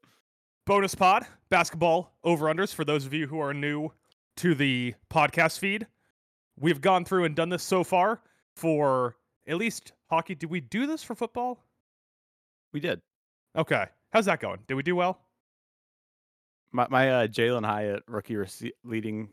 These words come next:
Speaker 2: the rookie class in receiving yards, not looking good.
Speaker 1: Who did I take on that?
Speaker 2: I don't know if you, uh, I don't know if you
Speaker 1: Come
Speaker 2: had
Speaker 1: in.
Speaker 2: a bet on that one.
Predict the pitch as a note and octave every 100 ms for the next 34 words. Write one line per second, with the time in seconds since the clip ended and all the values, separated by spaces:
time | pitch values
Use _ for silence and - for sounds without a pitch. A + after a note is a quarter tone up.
0 | _ A#2 G#2 F#2+ G2+ G#2 G#2 - G2 -
1 | A#2+ D3 E3+ F3 - _ _ - G#2 G2+
2 | - G#2 F#2+ F#2+ F2+ - - _ _ _
3 | _ A3+ A3 B2 - G2+ F#2 G2+ G#2 G#2+
4 | - _ _ _ _ _ _ _ _ _
5 | - F3 D#3 E3+ D3+ - C#3 C#3 C3+ C3
6 | C3 B2+ B2+ - C#3 D3 C3 C3 B2 A2+
7 | G2 - G2+ G2+ A2